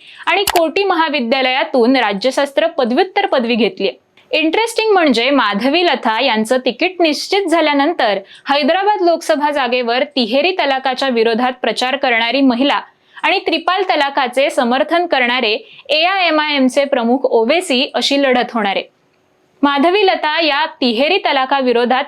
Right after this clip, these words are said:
प्रचारासाठी ओळखल्या जातात, त्यामुळे त्या अनेक मुस्लिम महिलांच्या गटांशी देखील संबंधित आहेत. ओवेसींचा गड असलेल्या जुन्या हैदराबाद शहरातील भागात तिहेरी तलाकाच्या मुद्द्यावर बोलण्यासाठी त्यांना अनेकदा बोलावलं जातं. माधवी लता यांनी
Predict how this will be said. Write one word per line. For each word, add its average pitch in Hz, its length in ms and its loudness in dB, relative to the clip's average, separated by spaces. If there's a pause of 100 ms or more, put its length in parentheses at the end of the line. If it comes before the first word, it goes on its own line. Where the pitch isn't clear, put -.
प्रचारासाठी 285 720 -2
ओळखल्या 247 400 2
जातात, 185 280 -4 (640)
त्यामुळे 220 440 2 (100)
त्या 240 160 0
अनेक 254 340 0
मुस्लिम 311 480 2
महिलांच्या 302 540 2
गटांशी 294 460 0
देखील 240 400 0
संबंधित 269 580 2
आहेत. 196 160 -6 (500)
ओवेसींचा 403 640 2
गड 311 220 0
असलेल्या 302 500 0
जुन्या 277 340 2
हैदराबाद 254 600 0
शहरातील 277 500 0
भागात 240 440 0 (300)
तिहेरी 381 420 0
तलाकाच्या 320 480 0
मुद्द्यावर 269 500 0
बोलण्यासाठी 262 800 0
त्यांना 320 300 0
अनेकदा 311 360 2
बोलावलं 233 400 0
जातं. 190 280 -4 (640)
माधवी 349 440 2
लता 320 320 0
यांनी 277 400 2